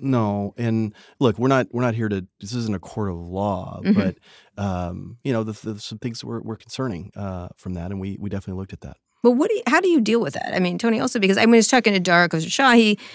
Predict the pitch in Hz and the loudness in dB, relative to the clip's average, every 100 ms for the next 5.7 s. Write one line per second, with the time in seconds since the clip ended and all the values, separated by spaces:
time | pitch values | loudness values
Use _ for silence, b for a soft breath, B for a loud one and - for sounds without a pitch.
0 | B B 233 226 214 196 170 180 170 196 | B B 0 4 4 6 2 2 2 2
1 | 175 _ - 165 151 143 143 127 - - | 2 _ -2 0 0 -2 -2 -4 -6 -4
2 | 220 208 185 180 170 185 220 185 190 175 | 4 6 6 4 2 2 2 4 6 6
3 | 156 165 196 160 - 165 175 - 175 160 | 6 6 6 4 2 0 0 0 2 2
4 | 160 165 175 202 277 226 285 262 220 254 | 2 0 0 0 0 6 8 6 4 6
5 | 254 208 190 190 175 156 156 | 6 4 2 2 2 2 0